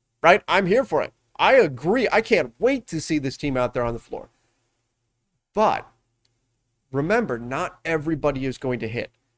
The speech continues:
Not everybody is going to fulfill their potential. We look at this roster. I'm seeing articles being posted right now by multiple sites saying the Lakers have too much depth.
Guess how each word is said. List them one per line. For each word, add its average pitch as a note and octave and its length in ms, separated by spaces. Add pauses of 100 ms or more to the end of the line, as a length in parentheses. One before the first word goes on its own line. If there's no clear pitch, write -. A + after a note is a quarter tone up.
(120)
Not E3+ 340
everybody D#3+ 920 (280)
is D3+ 240
going D3+ 220
to C3+ 120
fulfill B2 380
their A#2+ 120
potential. D3+ 540
We A#2+ 100
look C3+ 200
at - 80
this D3+ 160
roster. F3+ 300
I'm C3 80
seeing F#3+ 240
articles F#3 360
being E3+ 220
posted F3+ 340
right E3+ 140
now F3 160
by B2+ 140
multiple E3+ 400
sites D3 340 (220)
saying E3 260
the C#3+ 100
Lakers A3+ 340
have A3+ 140
too A#3+ 140
much A3+ 240
depth. - 320